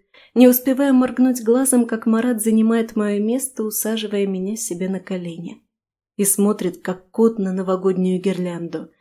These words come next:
с весьма алчным и азартным интересом.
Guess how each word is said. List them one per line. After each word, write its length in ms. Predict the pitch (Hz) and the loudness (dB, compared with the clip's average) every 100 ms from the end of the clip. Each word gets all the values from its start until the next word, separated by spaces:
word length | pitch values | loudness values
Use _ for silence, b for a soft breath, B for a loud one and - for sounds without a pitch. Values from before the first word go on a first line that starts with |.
| b b | b b
с 160 | - - | -8 -2
весьма 500 | 202 202 233 285 285 | -2 2 4 4 2
алчным 600 | 202 208 240 - 226 226 | -2 -2 -2 -4 -2 0
и 100 | 226 | 2
азартным 600 | 233 208 180 175 - 180 | 0 -2 -4 -6 -6 -6
интересом. 840 | 180 - 180 160 - - - - | -6 -8 -8 -8 -8 -8 -10 -14